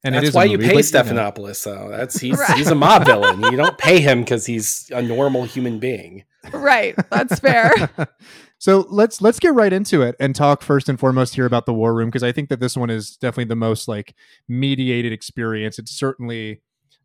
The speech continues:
Speaker 1: uh, if, if not, like, sensationalized, it's very curated. It's very deliberate in its stylization then, and the way that it presents its two central characters.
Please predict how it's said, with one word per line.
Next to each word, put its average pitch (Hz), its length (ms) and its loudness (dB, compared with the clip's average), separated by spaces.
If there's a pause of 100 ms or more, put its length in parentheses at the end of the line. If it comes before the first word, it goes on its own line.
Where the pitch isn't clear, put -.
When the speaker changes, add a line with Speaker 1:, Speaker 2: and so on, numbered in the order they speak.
(140)
Speaker 1:
uh, 110 420 -2 (100)
if, 143 200 -4
if 160 160 -4
not, 170 240 -4
like, 139 160 -4
sensationalized, 110 880 -4
it's - 140 -12
very 123 340 -4
curated. 104 580 -6
It's 101 160 -10
very 107 300 -4
deliberate 104 640 -6
in 107 140 -6
its - 360 -10 (500)
stylization 123 1080 -4 (100)
then, 113 300 -8
and 110 180 -6
the 107 60 -2
way 117 300 -4
that 120 120 -4
it 120 80 -12
presents 104 340 -8
its 107 120 -14
two 110 160 -10
central 101 340 -12
characters. 101 800 -10